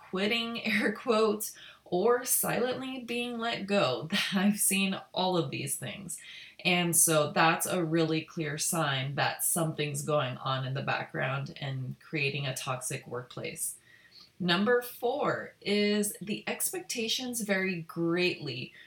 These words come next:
for similar types of roles or functions. So again, that comes back to the equity conversation, is like,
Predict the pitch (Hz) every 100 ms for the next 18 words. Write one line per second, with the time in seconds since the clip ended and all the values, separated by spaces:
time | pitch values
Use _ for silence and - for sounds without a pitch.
0 | - _ - 180 180 175 - 196 214 226
1 | 226 226 220 - 196 - 170 151 180 247
2 | 240 240 233 233 190 156 147 - 226 226
3 | - 226 220 220 220 - - - _ -
4 | - 214 202 190 - 190 233 233 185 180
5 | 170 - 208 185 196 - 180 151 - 175
6 | - 160 131 120 107 - 131 131 139 147
7 | 123 143 165 165 160 170 151 -